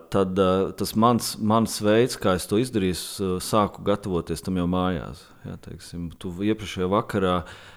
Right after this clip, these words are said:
apsēdies, sāc plānot to maršrutu, atvērt. Manā gadījumā es esmu tāds konservatīvs, Baltic Maps,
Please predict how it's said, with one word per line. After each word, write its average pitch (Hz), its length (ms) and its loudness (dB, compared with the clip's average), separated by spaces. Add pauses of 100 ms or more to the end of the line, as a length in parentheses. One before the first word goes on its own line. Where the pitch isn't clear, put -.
(120)
apsēdies, 98 500 0
sāc 101 280 0
plānot 101 540 2
to 87 140 0
maršrutu, 113 500 0
atvērt. 85 300 -2
Manā 101 240 2
gadījumā 85 340 -2
es 85 120 -6
esmu 87 200 -6
tāds - 160 -6
konservatīvs, 87 580 -2
Baltic 95 360 0
Maps, - 460 0